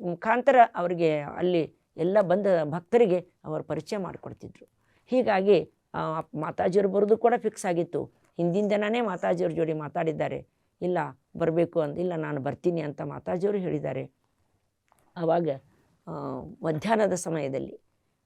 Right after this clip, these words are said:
ಕುತ್ಕೊಂಡಿದ್ದಾರೆ. ಇನ್ನು ಸ-, ಇನ್ನೇನು ಒಂದ್ ಸ್ವಲ್ಪ ಹೊತ್ತಿಗೆ ಒಂದು, ಒಂದಿಷ್ಟು ವಿಶ್ರಾ-, ವಿಶ್ರಾಂತಿ ತಗೊಂಡು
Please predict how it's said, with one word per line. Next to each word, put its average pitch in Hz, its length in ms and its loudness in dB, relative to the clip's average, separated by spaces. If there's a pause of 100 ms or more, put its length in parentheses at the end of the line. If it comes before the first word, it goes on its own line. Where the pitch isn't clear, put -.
(220)
ಕುತ್ಕೊಂಡಿದ್ದಾರೆ. 175 800 2 (300)
ಇನ್ನು 185 200 -2
ಸ-, 185 120 -10
ಇನ್ನೇನು 196 380 0
ಒಂದ್ 165 120 -2
ಸ್ವಲ್ಪ 175 240 -4
ಹೊತ್ತಿಗೆ 180 340 2
ಒಂದು, 160 340 0
ಒಂದಿಷ್ಟು 151 400 -4
ವಿಶ್ರಾ-, 170 480 -2
ವಿಶ್ರಾಂತಿ 180 440 -2
ತಗೊಂಡು 190 400 4